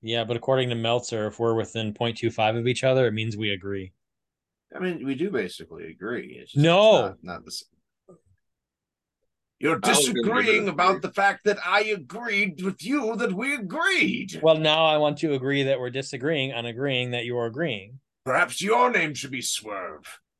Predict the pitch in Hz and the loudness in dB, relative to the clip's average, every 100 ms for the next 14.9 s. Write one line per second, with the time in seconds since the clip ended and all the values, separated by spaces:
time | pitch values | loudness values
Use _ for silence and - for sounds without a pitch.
0 | _ _ _ - 165 220 277 151 107 110 | _ _ _ -2 0 2 2 2 0 0
1 | 139 165 139 127 185 156 - - 127 - | 0 0 2 2 2 0 -2 -2 -2 -4
2 | - _ _ _ - 117 - - 127 - | -18 _ _ _ -20 -20 -20 -16 -14 -16
3 | _ _ _ _ _ _ _ _ _ _ | _ _ _ _ _ _ _ _ _ _
4 | _ _ _ _ _ _ _ _ _ 220 | _ _ _ _ _ _ _ _ _ -6
5 | 214 156 131 220 285 220 277 285 254 277 | 0 2 2 0 0 -2 0 0 0 0
6 | - 196 127 101 - _ _ _ _ - | -2 -6 -6 -8 -12 _ _ _ _ -10
7 | 147 196 139 196 - - 208 180 143 117 | -4 -2 0 0 0 2 4 6 4 0
8 | 101 107 101 95 80 - - 101 101 104 | -4 -6 -8 -10 -18 -18 -6 -6 -4 -6
9 | 117 - - - - - - _ - - | -4 -4 -4 -2 0 -2 -6 _ -10 -10
10 | - _ _ _ _ _ _ _ - - | -10 _ _ _ _ _ _ _ -20 -20
11 | _ _ _ _ _ _ _ _ _ _ | _ _ _ _ _ _ _ _ _ _
12 | _ - 120 160 165 139 196 160 139 208 | _ -8 0 2 4 4 4 4 0 0
13 | 190 180 - - 330 - - 170 170 - | 2 2 2 2 2 0 -6 -6 -6 -4
14 | 170 135 156 147 - 165 156 170 | -4 0 0 0 -2 0 0 -2